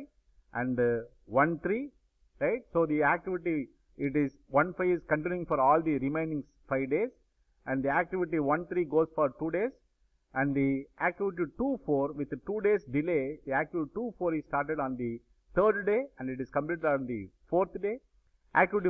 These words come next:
four five immediately started, it is completed on one day, right? So, here the float is added. So, slack period is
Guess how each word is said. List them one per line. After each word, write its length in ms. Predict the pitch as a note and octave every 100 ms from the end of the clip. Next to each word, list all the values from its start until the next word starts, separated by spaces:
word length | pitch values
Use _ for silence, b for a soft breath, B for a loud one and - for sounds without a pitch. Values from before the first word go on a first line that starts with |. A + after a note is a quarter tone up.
| -
four 220 | G#3+ A3
five 140 | G#3+
immediately 440 | F#3 F3+ G3+ F#3+ F#3+
started, 420 | - E3 D#3+ A#3+ B3
it 120 | C#3+
is 80 | C#3
completed 340 | D3 E3 D#3+
on 220 | D3+ C3+
one 220 | B2+ C#3+ D3+
day, 200 | G3+ C4+ _ _ _ _ _
right? 200 | D3 A#3 -
So, 160 | E3 D#3+ -
here 300 | G#3+ F#3+ F3+ B3+ _ _ _ B2+
the 100 | C#3 -
float 280 | G3+ B3 A3+ - _ _ -
is 220 | C#3+ C#3 - -
added. 340 | C#3 D3+ C3+ - _ - _ _
So, 160 | E3 D3+
slack 320 | E3 F#3 G3
period 240 | A3 F3
is 60 | E3